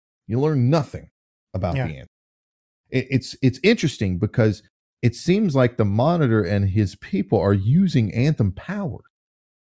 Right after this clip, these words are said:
Speaker 1: And, you know, they talk about how, so they have this stupid system where you have these ciphers. They're like people that sit in chairs and can see everything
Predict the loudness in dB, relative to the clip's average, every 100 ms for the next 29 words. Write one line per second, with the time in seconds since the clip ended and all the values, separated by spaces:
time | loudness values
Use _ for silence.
0 | _ _ 0 2 2 2 4 4 6 4
1 | 2 -2 0 0 2 2 -2 -2 2 4
2 | 4 0 -8 _ _ _ _ _ _ _
3 | -6 0 2 2 0 -2 -2 -2 -2 0
4 | -4 -2 -4 -2 -2 -2 -4 0 2 0
5 | -4 -6 -2 0 0 0 -2 -2 -4 0
6 | 0 -2 -8 -8 -16 -10 -4 0 0 -2
7 | -6 -6 -4 0 -2 -2 -2 -2 0 -6
8 | -2 2 4 2 0 -6 -6 -10 -6 -2
9 | 0 0 0 0 -2 0 0 0